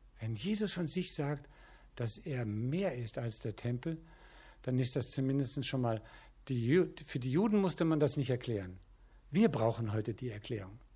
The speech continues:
was das bedeutet. Ein einfacher Mann, ein Wanderprediger, sagt von sich,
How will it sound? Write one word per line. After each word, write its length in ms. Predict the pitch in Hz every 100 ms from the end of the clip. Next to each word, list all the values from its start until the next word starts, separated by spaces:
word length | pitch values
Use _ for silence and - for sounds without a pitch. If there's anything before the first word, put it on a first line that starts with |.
| - -
was 220 | 123 110
das 260 | - 117 -
bedeutet. 680 | - - 131 127 - - - - - - - - - - - - - - - - - - - - - - - - - - - - - - - - - - - - -
Ein 280 | 123 127 120 - - - - - -
einfacher 680 | - 160 190 180 202 160 185
Mann, 360 | 160 110 90 90 - - - - - - -
ein 240 | 127 156 143
Wanderprediger, 920 | 139 123 104 - 107 101 101 123 127 - - - - - - - - -
sagt 320 | - 143 139
von 240 | - 113 101
sich, 380 | 107 147 143